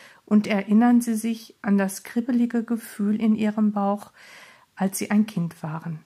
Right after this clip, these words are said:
An die Vorfreude an diesem einen besonderen Tag. An den Zauber, der von Geheimnissen und Erwartungen ausging. Können Sie dieses unschuldige Gefühl spüren,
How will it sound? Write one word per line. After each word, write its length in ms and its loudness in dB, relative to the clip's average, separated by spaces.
An 200 2
die 120 4
Vorfreude 920 -2
an 200 2
diesem 460 0
einen 280 4
besonderen 600 -2
Tag. 520 -10
An 180 4
den 220 6
Zauber, 680 -2
der 140 0
von 300 2
Geheimnissen 920 2
und 260 0
Erwartungen 920 0
ausging. 580 -6
Können 340 6
Sie 220 -2
dieses 540 -2
unschuldige 840 0
Gefühl 580 -2
spüren, 680 -6